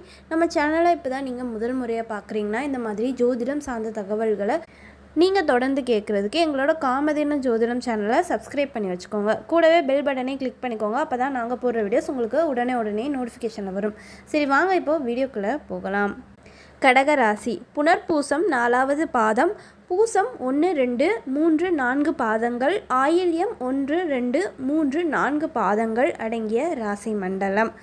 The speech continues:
குரு பகவான் உங்க ராசிக்கு ஆறு மற்றும் ஒன்பதாம் அதிபதி. இப்போ உங்க ராசிக்கு பதினோராம் இடத்துல இருந்து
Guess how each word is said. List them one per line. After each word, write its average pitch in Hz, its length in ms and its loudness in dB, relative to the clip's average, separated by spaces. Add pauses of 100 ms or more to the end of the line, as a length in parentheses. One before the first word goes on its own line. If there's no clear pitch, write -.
(360)
குரு 349 200 4
பகவான் 294 560 2
உங்க 277 240 -2
ராசிக்கு 240 760 -2
ஆறு 294 420 0
மற்றும் 294 380 -2
ஒன்பதாம் 277 600 -2
அதிபதி. 214 600 -2 (260)
இப்போ 359 320 0
உங்க 302 180 2
ராசிக்கு 262 600 -2
பதினோராம் 294 560 0
இடத்துல 240 300 -2
இருந்து 220 360 0